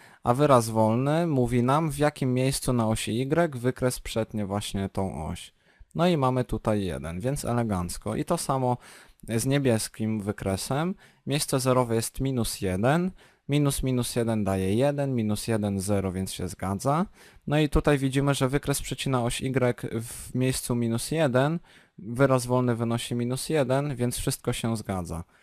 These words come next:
I teraz w jaki sposób wyznaczyć punkt przecięcia? Widzimy na wykresie, każdy z was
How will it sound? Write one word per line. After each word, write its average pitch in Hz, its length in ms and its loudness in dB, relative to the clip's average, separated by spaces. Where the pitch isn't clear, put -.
I 135 80 -2
teraz 143 280 2
w - 20 -4
jaki 185 260 2
sposób 175 480 2
wyznaczyć 151 560 -2
punkt 147 300 -4
przecięcia? 92 840 -4
Widzimy 131 500 0
na 120 160 2
wykresie, 104 580 -2
każdy 131 380 0
z 107 80 -4
was 110 400 0